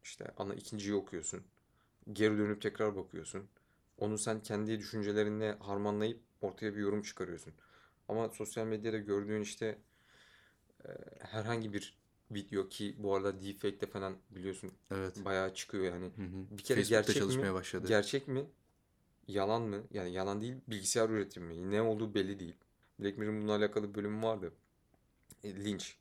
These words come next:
Speaker 1: işte.
Speaker 2: Hmm.
Speaker 1: E,
Speaker 2: E, şu an
Speaker 1: belirli
Speaker 2: zaten sosyal linç yaşanıyor. Hatta bu yüzden,
Speaker 1: Bayağı kötü.
Speaker 2: e, insanların başına kötü şeyler
Speaker 1: Hı hı.
Speaker 2: geliyor. Hayatını kaybedenler var. İnsanların üstüne gidiyorlar sosyal medyada. Linç, ya bir kişinin ağzından bir kelime,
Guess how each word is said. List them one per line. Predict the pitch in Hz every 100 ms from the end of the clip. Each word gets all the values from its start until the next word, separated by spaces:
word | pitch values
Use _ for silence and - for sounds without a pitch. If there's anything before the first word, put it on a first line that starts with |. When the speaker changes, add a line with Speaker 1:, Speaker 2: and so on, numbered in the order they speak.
| -
Speaker 1:
işte. | - - - _ _ _ _ _ -
Speaker 2:
Hmm. | 101 98
Speaker 1:
E, | 98 92 90 - - - 101
Speaker 2:
E, | 107
şu | 104 120
an | 127
Speaker 1:
belirli |
Speaker 2:
zaten | 127 135 143
sosyal | 143 - 127 - 147
linç | 147 160 160
yaşanıyor. | 143 160 180
Hatta | 151 147 156 135
bu | 151
yüzden, | 143 156
Speaker 1:
Bayağı | 104 95
kötü. | - 95 87
Speaker 2:
e, | 90 85 - -
insanların | 120 - 135 147 151
başına | 139 151
kötü | 143 139
şeyler | - 139 147
Speaker 1:
Hı |
hı. | 135
Speaker 2:
geliyor. | 127 139 160 - - - - - - _
Hayatını | - 120 120 143
kaybedenler | 143 131 127 120 113
var. | 107 120 - -
İnsanların | 107 - 123 131
üstüne | 123 139
gidiyorlar | 139 123 101
sosyal | 107 - 98
medyada. | 98 98 98
Linç, | 110 98 101 131 - - _ _ _ -
ya | -
bir | 117 123
kişinin | - 135
ağzından | 127 123 127 123
bir | 135 -
kelime, | 123 117 127